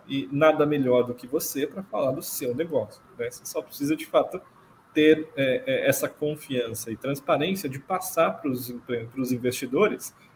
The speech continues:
que, que, que é uma boa apostar em você.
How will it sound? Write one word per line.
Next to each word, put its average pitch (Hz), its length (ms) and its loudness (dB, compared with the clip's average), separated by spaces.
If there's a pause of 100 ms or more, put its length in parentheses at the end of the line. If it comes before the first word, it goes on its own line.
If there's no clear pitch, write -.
(360)
que, 131 600 0
que, 127 340 -6 (260)
que 123 320 -2 (300)
é 135 60 0
uma 165 200 2
boa 131 720 4 (320)
apostar 127 460 2
em 123 100 0
você. 120 400 -2